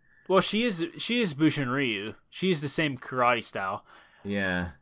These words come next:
Speaker 1: But, like, I was like, "Oh, man, are they not gonna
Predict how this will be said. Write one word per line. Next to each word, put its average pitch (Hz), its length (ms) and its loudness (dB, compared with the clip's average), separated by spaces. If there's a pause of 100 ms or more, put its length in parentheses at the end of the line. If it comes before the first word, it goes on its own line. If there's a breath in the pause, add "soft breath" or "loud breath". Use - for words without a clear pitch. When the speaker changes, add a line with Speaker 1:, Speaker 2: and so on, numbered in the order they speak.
(160)
Speaker 1:
But, 175 300 6
like, 156 240 2
I 170 100 6
was 160 160 2
like, 156 240 2
"Oh, 214 160 -2
man, 170 460 -4
are 127 120 -6
they 190 180 2
not 156 320 4
gonna 185 420 2